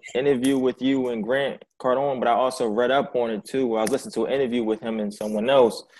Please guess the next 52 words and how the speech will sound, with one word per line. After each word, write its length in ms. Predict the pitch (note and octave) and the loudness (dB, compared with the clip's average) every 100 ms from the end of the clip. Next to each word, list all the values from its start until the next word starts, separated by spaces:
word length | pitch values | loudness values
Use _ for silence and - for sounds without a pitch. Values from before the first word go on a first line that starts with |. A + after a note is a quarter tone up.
| - _ | -20 _
and 120 | - G#2 | -4 2
he 140 | B2 | 2
was 140 | B2 - | 2 0
sharing 340 | A#2+ A#2 A2 | 2 2 4
that 360 | A2 G#2+ G2+ - - | 4 4 2 -2 0
it 140 | A#2+ | 2
wasn't 240 | B2 A2 A2 | 4 2 0
until 280 | G#2+ A#2+ | 0 2
his 200 | G#2+ G#2 | 2 0
forties 500 | - D3+ F3+ C#3+ A#2+ | -2 2 4 4 2
is 160 | A2 G#2 | -2 -2
when 160 | A2 G#2+ | -2 -2
he 200 | A#2 G2 | -4 -2
really 280 | G#2+ A#2+ A2 | 0 2 0
started 360 | - A2 G#2+ - | -2 0 0 -4
to 100 | G2+ | -8
see 200 | - A2+ | -4 -2
the 120 | G2+ | 0
real 240 | G#2+ G#2+ | 0 0
success 500 | G2+ F#2+ - C#3 C3+ | -2 -10 -4 -4 -4
in 80 | G2+ | -6
his 160 | G2 F2+ | -6 -4
life. 240 | G2 - - _ _ _ _ | -4 -6 -14 _ _ _ _
So 100 | - | 0
I 100 | A2+ | 2
think 240 | A#2 B2 A2+ | 2 0 0
that's 200 | A2 A2 | -2 -2
amazing, 640 | G2+ A2 A#2+ A2 G2+ G2 | -2 0 0 0 -2 -4
you 100 | G2 | -4
know, 140 | G2 | -2
or 100 | G2 | -2
so 180 | F#2+ G#2 | -2 -4
that 200 | G2+ G2 | -4 -2
you 60 | A#2 | 0
just 240 | G#2 G2+ | 0 -2
shared 300 | - G#2 G2 | -2 0 0
that. 240 | G2+ G2 - _ _ _ | 0 -2 -6 _ _ _
Um, 540 | G#2+ A2+ A2+ G#2+ G2+ G#2 | 2 4 4 4 2 4
Dame, 340 | B2+ C#3 B2+ | 6 8 6
if 120 | A2 | 6
you 80 | D3 | 6
could 140 | D#3+ | 6
lead 140 | C#3+ D3+ | 4 4
the 40 | |
people 340 | - D#3 D3+ C#3+ | 4 2 4 4
off 160 | C#3+ | 4
with 100 | C3+ | 2
your 80 | B2+ | -2
social 360 | - C#3 C3+ A#2 | 0 0 0 -2
media, 380 | B2+ C#3 C#3 C3 | 0 2 2 2
your 220 | A2+ G#2+ | 0 0
websites, 680 | A#2 C3 - - C3 B2 | 2 2 2 -2 0 0